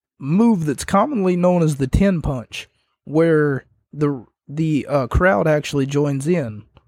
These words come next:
One, one punch, two punch, three punch, four punch, five punch, six punch, seven punch,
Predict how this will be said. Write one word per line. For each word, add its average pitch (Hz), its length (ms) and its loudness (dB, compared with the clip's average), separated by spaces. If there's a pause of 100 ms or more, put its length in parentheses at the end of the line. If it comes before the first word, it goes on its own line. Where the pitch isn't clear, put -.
One, 160 560 2 (440)
one 156 280 0
punch, 151 580 -2
two 170 200 2
punch, 151 440 -2
three 147 300 2
punch, 151 440 0
four 160 300 0
punch, 151 480 -4 (380)
five 147 420 0
punch, - 480 -2 (300)
six 175 360 0
punch, 180 520 -2 (260)
seven 170 560 0
punch, 175 500 -4